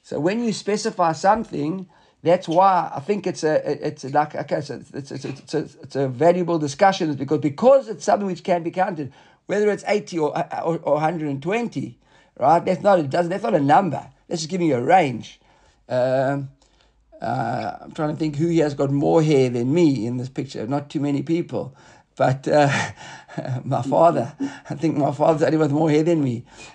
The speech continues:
Uh, <laughs> but, uh, but the idea being that it's a number which you can count if you, if you wanna count it, right? So, uh, Rebbe Omer, "Ein ze melecha de shloshim yom." And Rebbe says, "No,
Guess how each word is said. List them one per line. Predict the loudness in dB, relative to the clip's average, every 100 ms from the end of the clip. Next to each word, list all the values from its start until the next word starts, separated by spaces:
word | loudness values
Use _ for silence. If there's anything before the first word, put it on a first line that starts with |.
| _
Uh, | 2 4 6 6 4 2 -2 -2 0 2
<laughs> | 2 4 2 4 0 0 -4 -12 -16 -12
but, | 2 2 2 2
uh, | 6 8 6 4 -8 -20 -20 _ _
but | 2 6
the | 4
idea | 4 0 -2
being | 0 0 2 2
that | 0 0
it's | -2 -2
a |
number | 0 2 2
which | 2 0 0
you | -2
can | 2 2 2
count | 0 2 2
if | 0
you, | -4
if | -2
you | -2
wanna | -2
count | 0 2 2 0
it, | -10 -14 -20 -20 -6
right? | 2 4 2 -2 _ -20 -20 _
So, | -16 0 6 6 8
uh, | 8 8 4 4 0 -4 _ _ _ _ _ -2
Rebbe | 4 4 6
Omer, | 2 2 2 4 2 0 0
"Ein | 2 2
ze | 2
melecha | -2 0 0
de | 0
shloshim | 0 -4 -2 -2
yom." | -2 -4 -8 _ _ -2
And | 0
Rebbe | 2 0
says, | 0 0
"No, | 4 4 4